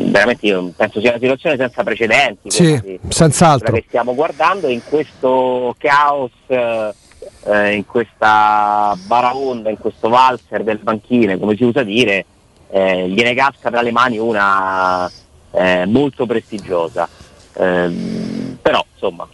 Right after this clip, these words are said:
Speaker 1: eh, la modalità sicuramente sorprende tutti, eh,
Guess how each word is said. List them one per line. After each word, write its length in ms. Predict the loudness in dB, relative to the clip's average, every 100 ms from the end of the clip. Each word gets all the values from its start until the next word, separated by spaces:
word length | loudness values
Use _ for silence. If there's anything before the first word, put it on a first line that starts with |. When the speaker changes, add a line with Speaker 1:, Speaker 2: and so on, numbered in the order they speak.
| -6
Speaker 1:
eh, 1120 | -2 0 0 -2 -4 -4 -4 -4 -4 -6 -8 -12 _ _ -20 _ _ _ -4 -2 0
la 240 | 2 2
modalità 760 | 0 -2 -4 -2 2 4 4 0 _ _
sicuramente 600 | -4 -2 -2 -4 -8 -6
sorprende 480 | -4 -2 0 0 0
tutti, 500 | 0 -2 -4 -14 -12 -4
eh, 480 | -2 0 -2 -4